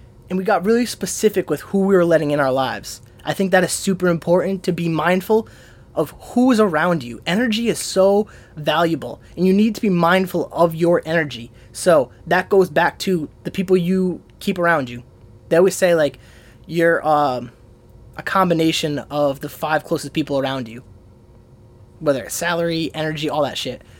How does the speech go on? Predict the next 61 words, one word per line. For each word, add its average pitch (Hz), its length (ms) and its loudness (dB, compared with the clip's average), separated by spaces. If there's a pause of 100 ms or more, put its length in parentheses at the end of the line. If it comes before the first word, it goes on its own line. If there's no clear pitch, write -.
(300)
That 185 260 2
makes 180 220 -2
so 190 140 2
much 175 180 0
sense, 202 300 0
because 170 260 -2
if 156 160 -8
you're 269 140 0
hanging 262 220 0
around 226 100 2
with 214 80 0
a - 40 -18
bunch 208 140 2
of - 60 -14
people 180 160 -2
who 156 120 0
act 170 200 0
like 156 120 0
losers 165 380 0
and 147 100 -4
don't 151 140 0
wanna 151 160 0
fucking 139 320 -4
do 143 140 -4
anything, 160 420 -4 (300)
most 202 260 2
likely 196 280 2
you're 160 220 0
gonna 160 220 0
be 147 140 0
a 143 40 4
loser 139 260 0
too. 120 280 -4 (460)
And 160 100 -4
that, 170 200 0
and 165 220 0
that's 185 200 0
brutally 170 420 0
honest. 151 320 4
I'm 147 120 -8
sorry 160 340 2
if - 160 -6
that 127 240 -4 (180)
rubs 165 260 0
someone 170 220 -4
the 160 80 -4
wrong 156 240 2
way, 175 220 2
but 147 320 0 (880)
you 190 140 2
want 208 380 2
to 220 80 -8
surround 196 380 2
yourself 190 280 0
with 175 120 -6
people 190 280 0
who 190 140 2
are 147 120 4
like-minded 147 600 -2
like 131 180 -4
you. 147 280 -2